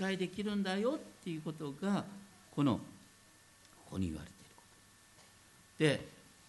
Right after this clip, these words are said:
しかもイエス様は、ね、このちょっと前に二十八節で、「すべてのものが父から私に渡されている」。だからイエス様は、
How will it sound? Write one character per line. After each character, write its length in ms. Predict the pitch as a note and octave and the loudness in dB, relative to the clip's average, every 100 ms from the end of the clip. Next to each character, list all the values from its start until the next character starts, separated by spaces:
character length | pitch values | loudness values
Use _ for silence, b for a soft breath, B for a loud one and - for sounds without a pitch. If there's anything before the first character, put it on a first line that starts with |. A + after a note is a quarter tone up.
| - - - - - - - - - - | -20 -18 -16 -16 -18 -20 -20 -20 -20 -14
し 120 | - | -6
か 140 | - F3+ | 2 4
も 180 | D#3 - - - | 4 2 -8 -2
イ 100 | A#2 | 2
エ 80 | D3+ | 2
ス 60 | D3+ | 4
様 200 | B2+ C3+ | 4 6
は、 260 | B2 F#2+ - | 4 2 -4
ね、 100 | A#2 - | -8 -2
こ 120 | D3 | 4
の 120 | C#3+ | 4
ち 100 | C3 | 4
ょ 40 | D#3 | 0
っ 20 | |
と 180 | - G#2+ | 2 0
前 240 | G#2+ A2 | 2 4
に 240 | B2+ B2+ - - - - | 4 4 -2 -14 -20 -2
二 140 | B2 C3 | 0 2
十 80 | |
八 80 | D3 | -2
節 140 | - G2 - | -4 -10 -10
で、 80 | G2+ B B B - | -12 B B B -12
「す 240 | - - D4+ | -2 2 4
べ 140 | F4 | 6
て 140 | - | 6
の 140 | B3+ F3+ | 6 6
も 160 | D3+ | 4
の 200 | C#3+ B2+ | 4 2
が 380 | C3 G#3+ F#3 G#2 - - - - - - - - - - - - | 4 6 6 4 -4 -16 -20 -20 -20 -20 -20 -20 -20 -20 -20 -12
父 280 | - - - | -8 -6 2
か 140 | A#3+ | 4
ら 120 | G#3+ B2 | 6 6
私 380 | A#2+ A3 A3 | 4 2 2
に 120 | A3+ G3+ | 2 2
渡 300 | E3+ F#3 G3+ | 2 2 2
さ 140 | G#3+ | 2
れ 120 | G3+ | 2
て 140 | G3 A2 | 0 -2
い 60 | |
る」。 100 | E2+ E2 - - - - - | -4 -12 -20 -20 -20 -20 -8
だ 100 | B2 | -2
か 60 | |
ら 60 | A#2+ | 0
イ 120 | G#2 | 0
エ 60 | C3 | -2
ス 80 | B2+ | -2
様 240 | G#2 A#2+ | -2 0
は、 160 | A#2 | -2